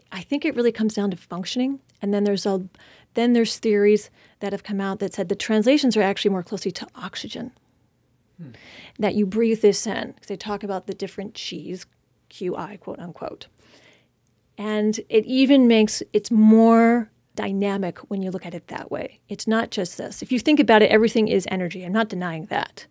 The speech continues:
Speaker 1: But does Qi really mean just that? I would say no, because there's so much more to it.
Speaker 2: Hmm.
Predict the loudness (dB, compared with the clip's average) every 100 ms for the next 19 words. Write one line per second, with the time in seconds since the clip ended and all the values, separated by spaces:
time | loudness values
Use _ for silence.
0 | _ -2 0 -2 -10 -20 _ 0 0 0
1 | 2 6 6 8 8 10 6 4 4 4
2 | 2 0 0 0 -2 _ -4 -2 2 2
3 | 2 2 4 6 6 4 -10 _ _ _
4 | _ -4 -2 0 -2 -6 -16 _ _ _
5 | -12 -6 -2 -2 -2 -6 -6 -6 -6 -4
6 | -2 -2 -4 -12 _ _ _ -20